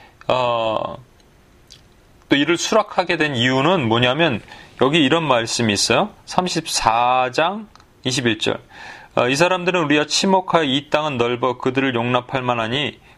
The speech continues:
그들이 여기서 거주하며 매매하게 하고 우리가 그들의 딸들을 아내로 데려오고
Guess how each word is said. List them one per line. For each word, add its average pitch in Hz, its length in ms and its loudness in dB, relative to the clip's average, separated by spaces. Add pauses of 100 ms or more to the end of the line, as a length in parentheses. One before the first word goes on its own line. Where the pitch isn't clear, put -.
그들이 123 340 0
여기서 113 360 -2
거주하며 120 540 -2
매매하게 113 560 0
하고 127 480 -2 (220)
우리가 120 260 0
그들의 123 400 -2
딸들을 127 400 0
아내로 117 360 -2
데려오고 117 640 -2